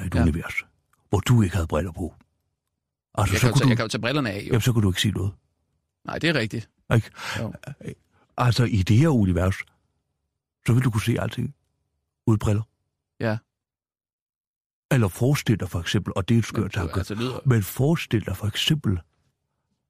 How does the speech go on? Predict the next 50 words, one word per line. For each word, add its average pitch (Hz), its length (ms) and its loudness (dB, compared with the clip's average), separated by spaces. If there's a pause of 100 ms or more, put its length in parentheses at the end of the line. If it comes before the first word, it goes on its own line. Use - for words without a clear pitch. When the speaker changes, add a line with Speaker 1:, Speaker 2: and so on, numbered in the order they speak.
(120)
Speaker 1:
at 107 180 0
Kirsten - 340 0
Birgit 131 360 0
var 87 80 2
mig, 92 220 0 (640)
og 104 140 2
jeg 90 160 2
var 131 60 2
Kirsten 95 360 0
Birgit. - 440 0 (640)
Altså 120 260 2
som 104 180 0
Speaker 2:
Mm. 98 80 2
Speaker 1:
en 98 80 2
form 123 240 -2
for 120 180 -4
en 117 160 2
og 107 80 4
samme 95 240 0
person. 131 440 0 (160)
Speaker 2:
Mm. 110 300 -6 (1500)
Speaker 1:
Så - 80 2
det 135 100 4
er 185 40 6
interessant. - 420 0
Speaker 2:
Det 107 180 -6
lyder 127 180 -4
langt 107 240 -6
ude, 107 160 -8
synes - 160 -12
jeg. 110 80 -6 (200)
Speaker 1:
Jeg 104 100 2
synes, 139 360 2
vi 131 60 6
skal 107 180 0
prøve 101 360 0
at, 98 120 -4
at 92 100 -4
se, 107 140 -2
om - 60 -6
det, 101 160 0 (380)
altså, 101 200 0
om - 80 -10
det 107 120 4
kunne 104 120 0
have 92 80 0
noget 95 180 0
på 123 120 4
sig. - 140 -2 (720)
Speaker 2:
Ja. 110 140 -4